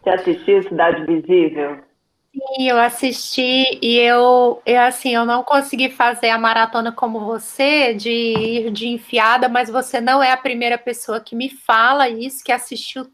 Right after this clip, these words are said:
Speaker 2: tudo de uma vez, porque achou extremamente empolgante. É, eu acho que essa série traz pra gente, assim, um exemplo de atualizar,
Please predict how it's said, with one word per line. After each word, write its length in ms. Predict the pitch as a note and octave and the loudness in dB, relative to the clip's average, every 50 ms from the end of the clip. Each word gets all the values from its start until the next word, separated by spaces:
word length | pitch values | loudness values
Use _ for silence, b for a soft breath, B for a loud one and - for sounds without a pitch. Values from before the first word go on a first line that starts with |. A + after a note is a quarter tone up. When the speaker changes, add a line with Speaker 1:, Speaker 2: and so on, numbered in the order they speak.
| _ _ | _ _
Speaker 2:
tudo 280 | - F4 F#4 F4 E4 | 0 2 2 2 2
de 100 | D4 - | 0 -2
uma 200 | D4 C4+ C#4 C4 | 0 2 2 2
vez, 680 | A#3 G#3+ A3 A3+ A3+ A#3+ B3 C4 C#4 C#4 C#4 - - - B B B B B B B B B _ _ | 0 0 -2 -2 -2 -2 -2 -2 -4 -4 -6 -10 -14 -18 B B B B B B B B B _ _
porque 240 | - C4 B3+ - B3 | -10 -8 -2 0 0
achou 280 | B3 B3 - - B3 | 0 0 0 -2 -2
extremamente 840 | B3+ A#3+ - - - C#4 C#4 C#4 D4 C#4+ C#4 C4+ C4+ C4+ C4+ - - | -2 -2 -2 -4 -2 0 0 2 2 0 0 0 -2 -4 -4 -6 -6
empolgante. 1300 | C#4 C4 C4 - - C4 C#4 D4 C4+ A#3+ A#3+ A#3 A3+ A#3 A#3+ B3 C4 C#4 C4+ - - - D4+ D#4 D4+ - b b b b b b b b _ - | -6 -6 -4 2 4 4 4 4 2 0 -2 0 0 -2 -2 -2 -4 -4 -6 -6 -6 -6 -6 -6 -8 -14 b b b b b b b b _ -4
É, 680 | - A3 A3 A3+ A3+ A3+ A#3 A#3 A#3 A#3 A#3 A#3 G#3+ G#3 G3 G3+ - _ _ _ _ _ _ _ _ _ - - - | 0 2 2 4 4 4 4 4 4 4 4 2 0 -4 -6 -10 -14 _ _ _ _ _ _ _ _ _ -20 -8 -2
eu 160 | C4 C4 C4+ | 0 2 4
acho 220 | C#4 C#4+ C#4+ - | 4 2 2 0
que 80 | - D#4 | -2 -2
essa 220 | C#4+ C#4+ - D#4 | -2 0 -2 -2
série 640 | D4+ - - - B3+ B3 C4+ D4 D#4+ D#4+ D4+ C#4 B3 | -4 -4 -2 0 2 4 4 4 4 2 0 0 -4
traz 360 | B3+ - B3 A3+ A#3+ C4 B3+ - | -4 -2 0 0 0 0 -2 -4
pra 200 | - A#3+ A3 A3+ | -4 -4 -4 -4
gente, 680 | A3 A#3 A#3+ B3+ C#4 D4+ D#4+ D#4 D4 C#4 C#4 - B3+ | -4 -4 -4 -2 -2 -2 -2 -4 -4 -6 -6 -8 -12
assim, 580 | A#3 A#3+ - - C4 B3+ B3 B3 A#3+ A3+ G#3 G#3 B B B B B B B B _ | -12 -12 -12 -10 -8 -8 -8 -6 -8 -8 -10 -12 B B B B B B B B _
um 200 | A3+ A#3 A#3+ B3 | -8 -6 -2 0
exemplo 840 | B3+ C4+ B3+ G#3 G3+ G#3 C#4 C#4 C#4 D4+ D#4+ D#4 - D4 D4+ D4 | 0 0 -2 -4 -4 -2 0 2 2 2 2 0 -2 -2 -2 -2
de 420 | - - C4 B3+ B3+ B3+ B3+ B3+ B3+ | -2 -4 -4 -2 -2 -2 2 4 4
atualizar, 1200 | B3+ C4+ D4 D4 - D#4+ D4+ C#4+ C#4 C4 C4 B3+ A#3 G#3+ - - A#3+ A3 A#3 B3+ C#4 D4+ E4 F4 | 4 4 2 0 0 2 2 2 2 0 -2 -4 -4 -6 -2 0 2 4 4 4 4 2 2 0